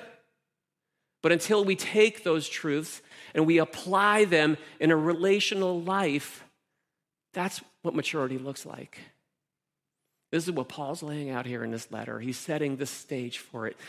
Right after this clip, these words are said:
And he goes on, and, and, and he writes about some of the recent trips that he's been making. He's been taking some trips down memory lane. And, and when he recalls the times that he shared with these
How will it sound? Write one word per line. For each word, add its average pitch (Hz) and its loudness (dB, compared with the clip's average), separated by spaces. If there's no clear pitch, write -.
And 156 8
he 185 8
goes 220 6
on, 185 4
and, 156 2
and, 190 2
and 185 4
he 190 8
writes 208 4
about 190 4
some 196 0
of 185 4
the 180 4
recent 190 -2
trips - -2
that 170 0
he's 185 -4
been 180 -2
making. 160 -4
He's 180 -6
been 170 -2
taking 185 -2
some 180 -6
trips 175 -4
down 139 0
memory 180 2
lane. 135 0
And, 160 2
and 175 4
when 190 6
he 190 4
recalls 214 4
the 214 2
times 185 -2
that 151 0
he 170 -4
shared 190 0
with 156 2
these 156 -2